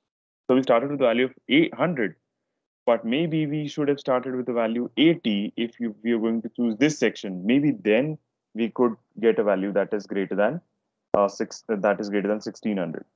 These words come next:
But now, we, what do we do now? Now, now we've already solved everything, and, uh, we,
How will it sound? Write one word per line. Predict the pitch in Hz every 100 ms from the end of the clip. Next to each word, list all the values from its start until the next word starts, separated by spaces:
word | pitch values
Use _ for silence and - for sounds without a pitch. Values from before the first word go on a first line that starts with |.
| _ _ _ _ _ _ _ _ _ _ _ -
But | 156 151
now, | 147 147
we, | - 127 160
what | 139 151
do | 165
we | 175
do | 151 151
now? | 113 101 92 - _
Now, | 101 101
now | 104 104
we've | 107 104
already | 101 95 127
solved | 135 110 107
everything, | 95 101 123 107 82 - - _ _ _ _ _
and, | 101 101 95 98 95 92
uh, | 90 87 - - _ _ _ _ _ -
we, | 107 104 98